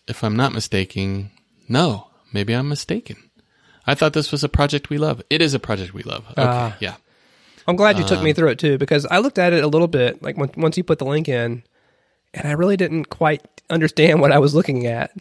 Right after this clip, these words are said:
Speaker 1: Yeah.
Speaker 2: I mean, it's, it's information dense. Um,
Speaker 1: It is. But it's not the typical type of, of travel book either, right? It's not telling you,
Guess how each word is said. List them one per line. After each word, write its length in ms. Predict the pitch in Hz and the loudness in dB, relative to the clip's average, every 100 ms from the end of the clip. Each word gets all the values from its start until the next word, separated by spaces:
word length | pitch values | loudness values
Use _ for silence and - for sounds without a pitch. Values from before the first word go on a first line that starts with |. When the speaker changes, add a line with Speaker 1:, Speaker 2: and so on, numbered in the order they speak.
| _ _ _ | _ _ _
Speaker 1:
Yeah. 280 | 110 98 90 | -6 -6 -4
Speaker 2:
I 80 | 147 | -4
mean, 180 | 151 139 | -2 -2
it's, 240 | 147 - - | -4 -6 -8
it's 160 | 151 | -4
information 600 | 165 180 156 151 156 135 | -2 -2 0 0 0 -2
dense. 440 | 123 117 - - - _ _ _ _ _ _ | -4 -6 -8 -14 -16 _ _ _ _ _ _
Um, 320 | - 120 117 123 | -6 -2 0 2
Speaker 1:
It 100 | 170 | 2
is. 420 | 180 101 98 - _ _ _ _ _ _ _ _ _ _ _ - | 2 0 -6 -20 _ _ _ _ _ _ _ _ _ _ _ -2
But 140 | 151 | 2
it's 200 | 143 139 | 2 0
not 240 | 156 160 - | -2 -2 -4
the 100 | 131 | -10
typical 640 | - - 156 131 - 101 | -10 -6 -4 -4 -4 -6
type 380 | - 101 95 - | -4 -4 -2 -2
of, 480 | 95 90 92 - - _ _ _ _ _ _ - | -4 -4 -10 -18 -20 _ _ _ _ _ _ -6
of 160 | 104 87 | -4 -4
travel 340 | - 101 95 | -2 -2 -4
book 320 | 90 90 - | -4 -6 -4
either, 380 | 104 87 85 98 _ - | -6 -4 -6 -12 _ -6
right? 360 | 92 95 - _ _ _ _ _ _ _ _ | -2 -2 -6 _ _ _ _ _ _ _ _
It's 160 | 120 110 | -4 0
not 200 | 120 110 | 0 0
telling 320 | 120 110 104 | -2 0 0
you, 440 | 101 98 95 95 | 0 0 -2 -4